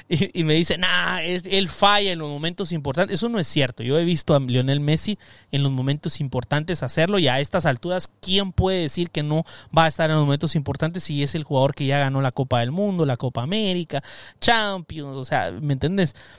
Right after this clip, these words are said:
Ahorita es el momento en el que nosotros tenemos que rearmarnos y tenemos que ganar como equipo.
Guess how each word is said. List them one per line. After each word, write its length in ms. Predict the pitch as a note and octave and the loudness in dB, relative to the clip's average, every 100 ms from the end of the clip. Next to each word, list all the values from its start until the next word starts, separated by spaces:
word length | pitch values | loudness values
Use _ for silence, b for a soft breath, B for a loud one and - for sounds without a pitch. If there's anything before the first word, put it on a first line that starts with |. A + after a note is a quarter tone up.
| B B - | B B 2
Ahorita 440 | E3 E3+ F#3+ B3 | 6 6 4 2
es 80 | A3+ | 2
el 80 | G3+ | 4
momento 340 | F3 F3+ G3 | 4 2 2
en 80 | F#3 | 2
el 100 | D#3+ | 2
que 280 | D#3 C#3+ - _ _ _ _ - | 0 0 -4 _ _ _ _ -2
nosotros 540 | D#3+ D3 F#3 F3+ F#3+ | 2 4 4 4 4
tenemos 340 | D#3 D#3 E3+ | 4 4 2
que 140 | - E3+ | 2 2
rearmarnos 800 | E3+ D3 C3+ C3+ D3+ F#3+ A3+ E3+ | 4 4 2 2 2 2 2 0
y 40 | D3 | 0
tenemos 360 | C3+ C#3+ D#3 | 0 2 0
que 140 | - D#3 | 0 -2
ganar 480 | D3+ D#3+ F3 F#3 | 0 2 2 0
como 240 | - C#3+ B2 | -4 -6 -6
equipo. 440 | - C3+ - - | -4 -4 -6 -18